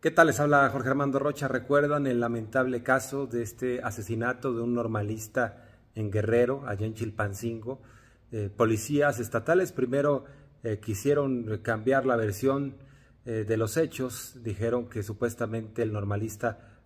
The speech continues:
los había amenazado y que ellos repelieron una agresión. Eso no fue cierto. El normalista no abrió fuego nunca. Y peor aún, la Secretaría de Seguridad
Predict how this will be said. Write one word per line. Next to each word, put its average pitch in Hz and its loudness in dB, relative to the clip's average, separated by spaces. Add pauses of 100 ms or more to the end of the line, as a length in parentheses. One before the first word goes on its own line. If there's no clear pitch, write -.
los 107 -4
había 110 0
amenazado 110 0 (440)
y 107 -8
que 113 -4
ellos 110 0
repelieron 110 2
una 104 0
agresión. 92 -6 (520)
Eso 107 -2
no 107 -2
fue 104 0
cierto. 151 -2 (500)
El 104 -4
normalista 104 -2
no 117 -2
abrió 104 -2
fuego 101 -4
nunca. 151 -6 (380)
Y 120 -2
peor 156 6
aún, 185 2 (120)
la 120 2
Secretaría 117 0
de 147 2
Seguridad 120 0